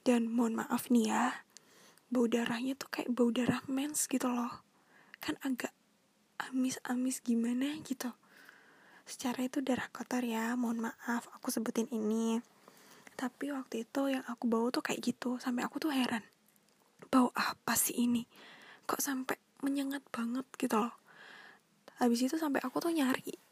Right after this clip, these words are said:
baunya tuh dari mana gitu. Sampai aku keluar,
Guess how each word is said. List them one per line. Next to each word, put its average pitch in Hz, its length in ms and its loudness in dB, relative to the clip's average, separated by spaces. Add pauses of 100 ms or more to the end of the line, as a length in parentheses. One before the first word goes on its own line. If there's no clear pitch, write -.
(100)
baunya 226 320 0
tuh 262 160 -2
dari 226 240 -2
mana 240 720 -2
gitu. - 240 -12 (880)
Sampai 240 240 -2
aku - 240 -10
keluar, 240 480 -2